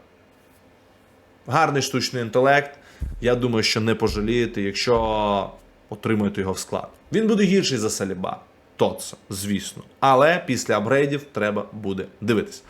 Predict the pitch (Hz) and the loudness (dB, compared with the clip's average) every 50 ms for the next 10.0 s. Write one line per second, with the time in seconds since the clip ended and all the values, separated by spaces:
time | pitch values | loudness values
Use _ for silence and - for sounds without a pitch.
0 | - - - - - - - - - - 156 147 208 262 262 262 233 247 220 202 | -20 -20 -18 -18 -18 -16 -18 -14 -8 -4 0 2 4 4 4 4 4 2 0 2
1 | 202 196 151 110 98 - - - - - - - - - - _ - 175 220 233 | 2 2 2 2 0 -4 -8 -14 -18 -20 -20 -20 -20 -20 -14 _ 2 4 4 4
2 | 185 226 220 208 226 233 226 220 226 220 202 - - - 160 151 151 139 131 131 | 6 6 6 6 6 6 4 4 2 0 -2 -4 0 2 4 4 4 4 2 2
3 | 127 127 104 113 104 - 110 - - 101 92 - _ _ _ - 160 180 196 208 | 2 2 2 0 -2 -2 -4 -10 -10 -12 -14 -16 _ _ _ 0 2 4 6 6
4 | 220 196 151 151 208 208 190 - - - 147 135 127 117 110 92 87 85 - - | 6 4 4 4 2 4 2 2 0 -2 0 -2 0 0 -2 -2 -4 -6 -10 -14
5 | - - - - - - - - - - - - 247 262 277 247 - - - 247 | -14 -16 -20 -20 -20 -20 -18 -8 -4 0 2 4 4 4 4 4 2 2 0 0
6 | 233 - - 196 196 208 226 220 175 147 117 107 - - 101 95 95 - - 175 | 2 4 4 6 8 8 6 6 4 2 -2 -2 -6 -8 -8 -8 -8 -6 -2 0
7 | 190 208 220 220 196 165 165 190 220 247 240 233 208 220 214 202 190 190 196 196 | 4 4 6 4 4 2 2 0 2 2 2 4 4 4 4 4 4 4 2 4
8 | 202 202 208 202 190 180 190 180 175 175 - 196 208 208 202 190 - - 160 143 | 4 4 2 2 2 2 0 0 -2 -2 0 4 6 6 6 6 4 0 -4 -4
9 | - - - - - 151 - - 175 190 196 208 214 202 - - - - - | -4 -6 -6 -8 -10 -8 -4 -2 2 2 4 2 2 0 -2 -4 -6 -8 -10